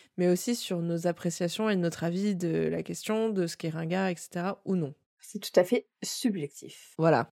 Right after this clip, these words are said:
Speaker 2: Voilà.
Speaker 1: C'est le mot que je cherchais. Donc, c'est quoi un slogan ringard à tes yeux ?
Speaker 2: Hum, alors,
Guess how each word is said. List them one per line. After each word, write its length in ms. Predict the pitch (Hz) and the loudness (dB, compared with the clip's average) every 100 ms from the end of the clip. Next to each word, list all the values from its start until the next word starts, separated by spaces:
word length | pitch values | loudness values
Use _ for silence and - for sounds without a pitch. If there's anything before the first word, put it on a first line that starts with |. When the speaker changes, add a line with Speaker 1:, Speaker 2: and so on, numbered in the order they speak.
| _ | _
Speaker 2:
Voilà. 220 | 190 196 147 | 4 6 4
Speaker 1:
C'est 120 | - | 2
le 60 | 185 | 2
mot 100 | 180 | 2
que 60 | |
je 60 | 180 | 2
cherchais. 380 | 170 170 - - _ - _ _ | 0 -2 -4 -8 _ -20 _ _
Donc, 400 | 254 311 180 - - - | 2 4 4 0 -20 -14
c'est 280 | - 302 | 2 4
quoi 380 | 302 - 240 254 - - | 4 6 6 4 -2 -4
un 100 | 202 | -4
slogan 580 | 190 - 196 190 202 233 _ _ - | -2 2 2 4 2 0 _ _ -4
ringard 640 | 190 202 190 196 220 - _ _ | 4 6 6 6 4 -2 _ _
à 120 | - 196 | 2 4
tes 120 | 185 | 4
yeux ? 240 | 165 147 - _ _ _ - | 4 0 -6 _ _ _ -2
Speaker 2:
Hum, 500 | 185 190 196 196 196 - | 4 6 4 2 2 4
alors, 260 | 185 147 | 6 4